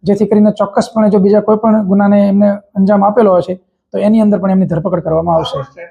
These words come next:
બસ એમની આ સ્ટ્રેટેજી કે કોઈ પણ ટાઉનમાં જવાનું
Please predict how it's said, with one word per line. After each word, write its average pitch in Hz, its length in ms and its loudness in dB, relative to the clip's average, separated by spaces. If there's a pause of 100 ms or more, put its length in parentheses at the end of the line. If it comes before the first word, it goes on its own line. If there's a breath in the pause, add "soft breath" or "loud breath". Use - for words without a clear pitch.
બસ 233 320 2
એમની 233 240 4
આ 226 160 2
સ્ટ્રેટેજી 214 480 -2
કે 208 80 -2
કોઈ 214 180 0
પણ 214 160 0
ટાઉનમાં 214 420 2
જવાનું 214 380 0